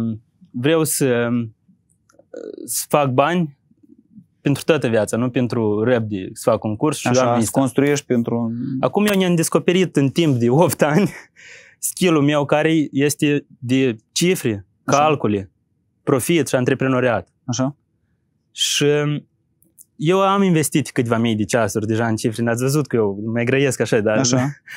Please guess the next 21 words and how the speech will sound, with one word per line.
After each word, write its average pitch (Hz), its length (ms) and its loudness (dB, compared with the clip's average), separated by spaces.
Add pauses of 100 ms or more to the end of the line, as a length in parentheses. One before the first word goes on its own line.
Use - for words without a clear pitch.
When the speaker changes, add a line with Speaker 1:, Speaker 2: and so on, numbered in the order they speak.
(180)
Speaker 1:
<laughs> - 520 -16
încă 135 280 0
mă 131 60 2
strădui. 117 640 0
Dar, 131 580 0
um, 135 280 -4
vreau 165 240 0
să 180 80 -2
trec 208 220 2
de 151 240 0
pragul 156 440 2
care 127 300 4
eu 143 140 4
ne 127 100 2
l-am 120 140 2
pus 127 220 0
de 107 80 -4
zece 143 320 0
mii 135 140 2
de 123 80 2
ore 113 440 2